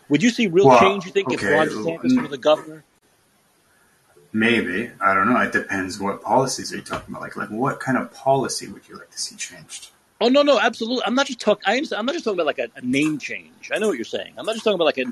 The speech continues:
Speaker 1: a name change for the sake of changing. I, I, I get it. But when we're talking about policies here, we're talking about a lot of the stuff Newsom supports here. Like,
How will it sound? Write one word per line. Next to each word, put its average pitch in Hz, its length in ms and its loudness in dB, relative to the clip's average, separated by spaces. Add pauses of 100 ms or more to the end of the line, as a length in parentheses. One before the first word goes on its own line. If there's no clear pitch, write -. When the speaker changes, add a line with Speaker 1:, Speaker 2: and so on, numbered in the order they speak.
Speaker 1:
a 135 40 -10
name 160 280 -2
change 143 320 -6
for 127 80 -18
the 113 80 -10
sake - 460 -2 (420)
of - 100 -12
changing. 101 500 -2
I, 131 160 0
I, 196 220 2
I 180 80 4
get 160 300 4
it. - 160 -14 (340)
But 160 120 4
when 175 100 4
we're 196 80 0
talking 202 220 0
about 165 200 2
policies 202 600 -4
here, 117 180 -6
we're 127 100 -4
talking 175 300 -2
about 156 260 0 (380)
a 147 60 -4
lot 208 220 0
of 233 60 -2
the 202 80 -4
stuff - 260 -4 (140)
Newsom 156 380 -6
supports 262 500 -4
here. 104 200 0
Like, 113 220 -2